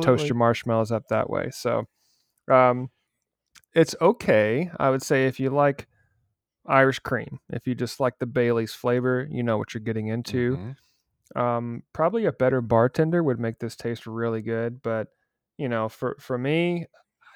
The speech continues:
Speaker 2: this is a, this is a decent enough drink that I think could be made better, and I'm gonna be working on it. But it, it feels summery. It tastes summery.
Speaker 1: Okay.
Speaker 2: So I'll call, I'll call this a win.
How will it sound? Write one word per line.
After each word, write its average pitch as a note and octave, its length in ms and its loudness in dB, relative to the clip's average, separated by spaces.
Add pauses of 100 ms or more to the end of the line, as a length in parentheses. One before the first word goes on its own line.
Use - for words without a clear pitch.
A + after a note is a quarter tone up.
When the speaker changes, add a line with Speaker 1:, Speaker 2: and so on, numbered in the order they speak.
(100)
Speaker 2:
this C3+ 400 -2
is B2+ 220 -2
a, A2 320 0 (200)
this - 180 -6
is B2 100 -4
a A#2 60 0
decent C3 400 2
enough B2 280 -2
drink A#2+ 380 -6 (320)
that A#2 460 0
I A2 40 2
think - 300 -4
could B2+ 160 -4
be A#2+ 140 -2
made A2+ 400 -2
better, G#2+ 420 -2 (220)
and B2+ 120 0
I'm B2 120 0
gonna A#2+ 100 0
be A2+ 120 -4
working A2+ 340 -2
on G#2 160 -4
it. - 140 -12
But E3+ 220 4
it, C#3 240 -6
it D3 100 -4
feels A3 260 0
summery. - 560 -2
It - 120 -10
tastes - 600 -2 (200)
summery. - 420 -8
Speaker 1:
Okay. C#3 240 -8
Speaker 2:
So A2 340 0
I'll - 60 4
call, - 240 6 (100)
I'll F3+ 80 8
call E3 180 8
this A#2 200 0
a G#2+ 40 0
win. A#2+ 280 -6